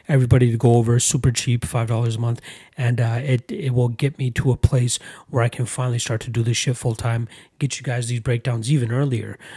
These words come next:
you know, beat some of these line movements. Even if I don't make an official play, you guys can get my breakdowns, and you guys can, you know, get an edge and get a head start over most of these guys, um, that are looking to hit these lines during fight week. But I'm trying to, you know,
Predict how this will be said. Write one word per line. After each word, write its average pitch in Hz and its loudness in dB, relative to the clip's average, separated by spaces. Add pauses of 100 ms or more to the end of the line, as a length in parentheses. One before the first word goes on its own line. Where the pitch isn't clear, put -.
(120)
you 127 0
know, 113 -2
beat 113 -2
some 131 2
of 120 0
these 113 0
line 113 0
movements. 113 -2 (200)
Even 135 4
if 135 2
I 127 6
don't 123 4
make 120 0
an 131 2
official 117 0
play, - 2
you 120 2
guys 117 -2
can 127 -6
get 127 -8
my 113 -8
breakdowns, 135 0 (800)
and 123 -4
you 123 -2
guys 123 0
can, 117 -2 (260)
you 135 -2
know, 123 2
get 139 2
an 131 4
edge 120 0 (240)
and 120 -2
get 135 2
a 120 0
head 117 2
start 120 2
over 117 2
most 120 2
of - -20
these 117 0
guys, 107 -2 (380)
um, 110 -4 (640)
that 131 6
are 123 6
looking 120 4
to - -6
hit 117 2
these 117 -4
lines 110 -2
during 110 -2
fight 117 -4
week. 110 -6
But 110 -2
I'm 110 -4
trying 120 -2
to, 110 0 (400)
you 147 0
know, 127 2